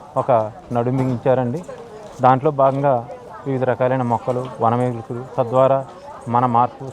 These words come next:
సామాజిక మార్పు చేయడానికి ఒక సంఘ సంస్కర్త ఆవిర్భవించారని నేనైతే నమ్ముతాను. కొంతమంది కొడతారు, కొంతమంది క్రియేట్ చేయబడతారు. అలా క్రియేట్ చేయబడినలో ఒక గొప్ప వ్యక్తి డాక్టర్ రవివర్మ గారండి. మరి ఇక్కడ ఉన్న ఆశ్రమం ఇవన్నీ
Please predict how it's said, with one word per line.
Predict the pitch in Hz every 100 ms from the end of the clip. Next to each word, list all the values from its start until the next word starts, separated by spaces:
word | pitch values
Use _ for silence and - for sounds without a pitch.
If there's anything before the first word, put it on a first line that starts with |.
| -
సామాజిక | 127 135 120 139
మార్పు | 135 - 139
చేయడానికి | 123 123 123 120 104 - -
ఒక | - -
సంఘ | 127 127 135
సంస్కర్త | 131 123 - 127 - 117 - - -
ఆవిర్భవించారని | 117 131 143 135 143 131 139 139
నేనైతే | 135 127 123 139
నమ్ముతాను. | 131 123 131 131 - - - -
కొంతమంది | 139 123 139 156 160 127 - - - -
కొడతారు, | 131 - 139 165 - - -
కొంతమంది | 135 123 135 135 135
క్రియేట్ | 113 - 143 151 - -
చేయబడతారు. | 131 127 113 123 - -
అలా | 131
క్రియేట్ | 139 - 143 143 -
చేయబడినలో | 143 143 143 147
ఒక | 147 135 113
గొప్ప | 117 123
వ్యక్తి | 135 127 165 180 - - -
డాక్టర్ | 123 123 123 113
రవివర్మ | 110 131 127
గారండి. | 127 127 120 160 - - -
మరి | 135
ఇక్కడ | 120 127
ఉన్న | 123 139
ఆశ్రమం | 123 120 - 147
ఇవన్నీ | 143 127 127